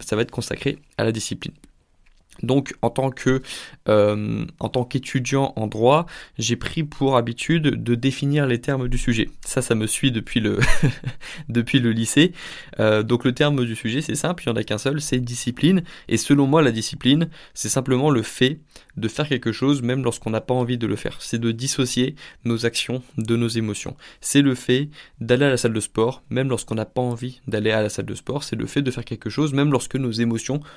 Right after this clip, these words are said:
ne nous poussent pas à faire quelque chose. Et ça, la, la première fois que j'ai appris ce, ce, ce mot, que j'ai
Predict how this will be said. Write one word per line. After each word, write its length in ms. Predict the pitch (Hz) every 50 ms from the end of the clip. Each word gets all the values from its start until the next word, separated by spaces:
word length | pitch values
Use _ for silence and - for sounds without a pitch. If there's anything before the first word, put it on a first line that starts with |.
| - - -
ne 100 | 117 117
nous 140 | 117 113 110
poussent 300 | 107 - - 165 147 -
pas 260 | - - 135 139 151 - - _ _ -
à 60 | 113 107
faire 240 | - - 120 123
quelque 300 | - - 113 - - -
chose. 240 | - - - - - - - - - - - -
Et 100 | - 104
ça, 180 | - - 170
la, 160 | 180 147 117 - -
la 120 | - - 110
première 320 | - - 170 160 156 147
fois 100 | - 156
que 120 | 147 - 113
j'ai 100 | 107 107
appris 220 | - - - 135
ce, 340 | - - 101 - 50 - -
ce, 460 | - - - - - 113 104 107 104
ce 160 | 107 - - 104
mot, 300 | 107 113 135 165 175 156
que 120 | - 117
j'ai 140 | 107 110